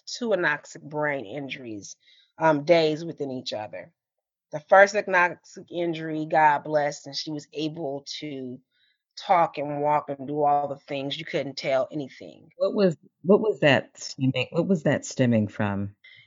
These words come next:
Speaker 1: They were unable to
Speaker 2: Mm-hmm.
Speaker 1: determine. It was just like they couldn't explain it. There was no medical definition or reason they could give to me why it happened. But it was, um,
Speaker 2: Wow.
Speaker 1: anoxic brain injury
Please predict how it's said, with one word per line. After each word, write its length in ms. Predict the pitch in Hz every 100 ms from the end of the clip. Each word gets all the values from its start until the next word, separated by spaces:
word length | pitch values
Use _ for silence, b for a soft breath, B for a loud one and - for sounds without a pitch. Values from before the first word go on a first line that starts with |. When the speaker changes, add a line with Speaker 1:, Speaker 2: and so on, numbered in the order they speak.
| b _ 196
Speaker 1:
They 480 | 170 196 214 233 226 208
were 240 | 196 -
unable 380 | 180 170 185 180
to 120 | 170
Speaker 2:
Mm-hmm. 0 |
Speaker 1:
determine. 640 | 175 113 208 202 170 127 151 _ _ _ _ _ _ _ _ -
It 140 | 156
was 160 | 156 151
just 160 | 156 160
like 140 | 156
they 100 | 156
couldn't 300 | - 170 151
explain 440 | 139 - - 151
it. 80 | 135
There 120 | 143
was 160 | 147 143
no 140 | 147 139
medical 680 | 139 139 - 117 120 113 _ _ 147
definition 580 | 151 - 131 139 131 120
or 80 | 135
reason 320 | 151 156 135
they 100 | 127
could 160 | 127 160
give 280 | 147 139 -
to 120 | -
me 160 | 123 104
why 380 | 87 139 143 131
it 140 | 110
happened. 520 | 107 104 - 95 - - _ b b b 156
But 160 | 165
it 100 | 165
was, 240 | 156 151 -
um, 420 | 147 135 127 101
Speaker 2:
Wow. 100 | -
Speaker 1:
anoxic 600 | 143 156 160 - 139 135
brain 360 | 143 156 156 95
injury 560 | 131 123 139 123 135